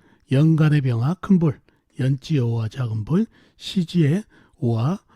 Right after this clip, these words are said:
작은 불이 있습니다. 그리고 다른 데는 없고 지장간에 없고요. 자, 그러면 나와 있는 네 편이 제법 강하죠. 진토, 큰 흙, 그 다음에 병화, 큰 불,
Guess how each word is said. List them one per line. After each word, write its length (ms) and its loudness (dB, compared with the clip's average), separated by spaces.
작은 340 0
불이 160 -2
있습니다. 560 -10
그리고 520 -2
다른 300 2
데는 180 0
없고 360 -2
지장간에 460 -2
없고요. 540 -6
자, 140 2
그러면 360 8
나와 240 6
있는 220 6
네 120 2
편이 400 0
제법 360 0
강하죠. 560 0
진토, 580 0
큰 180 2
흙, 180 0
그 120 -20
다음에 480 -6
병화, 300 0
큰 260 -4
불, 180 0